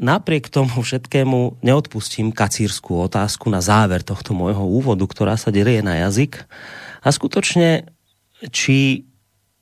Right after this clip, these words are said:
a tá otázka znie tak, že, e, či skutočne nás úroveň našej dnešnej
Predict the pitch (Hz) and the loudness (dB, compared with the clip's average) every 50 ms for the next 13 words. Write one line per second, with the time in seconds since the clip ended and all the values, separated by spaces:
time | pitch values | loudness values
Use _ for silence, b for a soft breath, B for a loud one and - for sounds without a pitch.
0 | _ _ - - 113 - 107 117 117 127 - - 139 123 131 123 117 123 139 139 | _ _ -10 -6 -2 -2 -2 0 0 -2 -2 -2 -2 0 0 0 0 2 2 2
1 | 151 160 - - - 113 101 110 117 110 107 98 b b b b b b b b | 2 0 -2 -8 -10 -8 -2 0 2 0 0 -2 b b b b b b b b
2 | b _ _ _ - 123 - - 127 - - 117 - - - 170 160 - 226 - | b _ _ _ -4 -4 -4 -4 -6 -4 -4 -4 -4 -2 -4 -4 -2 -2 -4 -4
3 | - - 156 139 135 123 110 110 - - - - 110 120 135 135 131 113 104 98 | 0 2 2 2 2 2 0 -2 -4 -4 -2 0 2 2 4 4 4 2 2 0
4 | 98 104 - - - 98 101 110 - - 120 104 101 - - _ 95 95 - - | 0 -2 -4 -4 -2 -2 0 0 0 2 2 0 0 -2 -4 _ -2 -2 -2 -2
5 | - - 90 82 80 - | -2 -2 0 0 -2 -4